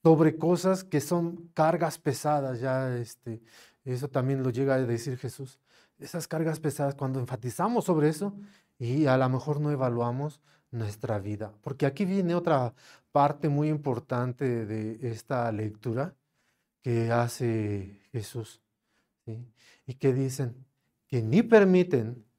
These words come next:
que los demás entren al reino de los cielos, ni uno mismo entra al reino de los cielos.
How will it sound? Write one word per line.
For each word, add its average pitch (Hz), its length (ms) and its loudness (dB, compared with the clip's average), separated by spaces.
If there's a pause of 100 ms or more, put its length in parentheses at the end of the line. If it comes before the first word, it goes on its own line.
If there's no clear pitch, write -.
(300)
que 135 100 0
los 127 180 4
demás 123 380 2
entren 185 280 0
al 131 140 0
reino 127 280 0
de 113 100 -4
los 127 180 -6
cielos, 226 360 -2 (320)
ni 123 200 -2
uno 135 220 -2
mismo 123 400 -4
entra 110 280 -6
al 101 100 -6
reino 104 280 -6
de 104 80 -6
los 95 200 -12
cielos. 104 400 -16